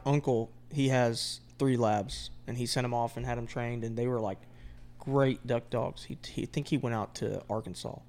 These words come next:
and he did a goose hunt. And this dog was, like, I think he was, like, three or four years old at the time.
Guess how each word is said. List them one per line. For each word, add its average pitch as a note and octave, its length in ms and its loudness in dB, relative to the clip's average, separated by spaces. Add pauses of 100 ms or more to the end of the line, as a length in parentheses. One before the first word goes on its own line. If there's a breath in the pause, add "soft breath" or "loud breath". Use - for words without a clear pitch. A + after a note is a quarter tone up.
(420 soft breath)
and B2+ 120 0
he B2+ 40 2
did B2 140 2
a B2 40 0
goose B2 300 -4
hunt. - 160 -14 (720 soft breath)
And C3+ 80 2
this C3+ 100 2
dog C3+ 220 6
was, B2+ 80 2
like, F#2 160 -2
I - 40 -18
think - 120 -8
he E3+ 60 2
was, C#3+ 80 0
like, G2+ 160 -4
three C3+ 180 0
or A#2+ 60 0
four C3 200 -2
years B2 160 0
old B2+ 180 0
at C3 60 -6
the - 60 -10
time. C#3 240 -2